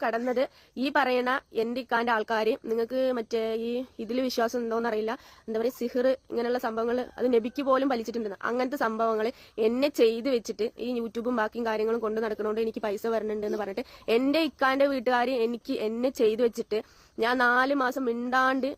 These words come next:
മുക്കിൽ ഫോൺ പോലും തൊടാണ്ട് ഇരുന്നവളാണ് ഞാൻ. അല്ലാണ്ട് നാല് മാസം ഞാൻ ഗർഭിണിയായിട്ട് കളഞ്ഞു, ഗർഭിണിയായിട്ട് കളഞ്ഞിട്ടുണ്ടെങ്കിൽ ആ പോയ ഹോസ്പിറ്റല്, ആ ഡോക്ടർ എവിടെ കളഞ്ഞിരിക്കുന്നത്, ആർക്കാണ് ഞാൻ ഉണ്ടാക്കിയിരിക്കുന്നത് എന്ന്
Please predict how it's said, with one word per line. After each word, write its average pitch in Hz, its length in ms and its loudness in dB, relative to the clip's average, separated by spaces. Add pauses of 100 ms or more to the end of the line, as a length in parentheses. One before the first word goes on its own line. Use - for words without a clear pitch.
(100)
മുക്കിൽ 269 300 -4 (100)
ഫോൺ 240 220 2 (100)
പോലും 254 300 2
തൊടാണ്ട് 240 400 -2
ഇരുന്നവളാണ് 233 440 0
ഞാൻ. 220 80 0 (400)
അല്ലാണ്ട് 226 280 2 (100)
നാല് 240 240 0
മാസം 262 240 0
ഞാൻ 254 160 0
ഗർഭിണിയായിട്ട് 254 500 0
കളഞ്ഞു, 202 180 0 (160)
ഗർഭിണിയായിട്ട് 269 600 2
കളഞ്ഞിട്ടുണ്ടെങ്കിൽ 208 840 -2 (480)
ആ - 20 4 (340)
പോയ 254 200 4 (100)
ഹോസ്പിറ്റല്, 226 440 -4 (240)
ആ 220 120 4
ഡോക്ടർ 233 280 4 (260)
എവിടെ 247 260 2
കളഞ്ഞിരിക്കുന്നത്, 226 500 2 (180)
ആർക്കാണ് 262 340 0
ഞാൻ 247 140 2
ഉണ്ടാക്കിയിരിക്കുന്നത് 226 580 0
എന്ന് 220 140 -2